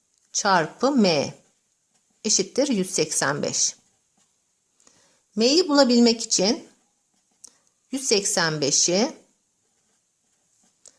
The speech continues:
otuz yediye bölüyoruz. Yüz seksen beşin içinde otuz yedi, beş defa.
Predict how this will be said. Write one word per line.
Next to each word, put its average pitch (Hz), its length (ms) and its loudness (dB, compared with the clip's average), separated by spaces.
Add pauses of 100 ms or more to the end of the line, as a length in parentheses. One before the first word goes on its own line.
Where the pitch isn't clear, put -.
(720)
otuz 214 300 -6
yediye 190 380 0
bölüyoruz. 151 540 2 (3500)
Yüz 233 160 -8
seksen 254 440 2
beşin 277 220 0
içinde 254 460 0
otuz 202 320 0
yedi, 180 500 -2 (200)
beş 175 280 0
defa. - 420 -4